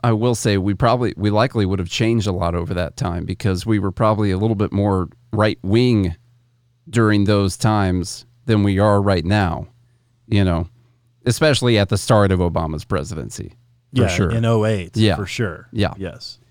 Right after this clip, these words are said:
Speaker 2: Uh, two thousand twelve, things definitely started changing. I would say between two thousand eight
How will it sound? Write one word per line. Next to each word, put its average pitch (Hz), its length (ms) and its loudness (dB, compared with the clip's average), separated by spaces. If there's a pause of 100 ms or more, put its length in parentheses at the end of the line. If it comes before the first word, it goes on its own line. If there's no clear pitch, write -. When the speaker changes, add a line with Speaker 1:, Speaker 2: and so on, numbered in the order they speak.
(160)
Speaker 2:
Uh, 135 240 -4
two 190 140 -2
thousand 208 340 2
twelve, 175 540 2 (220)
things 127 260 -2
definitely 107 340 -2
started 92 320 -2
changing. 85 520 -4 (640)
I 139 120 2
would 233 100 -2
say 160 120 2
between 127 340 -2
two 131 120 -4
thousand 110 280 4
eight 107 260 2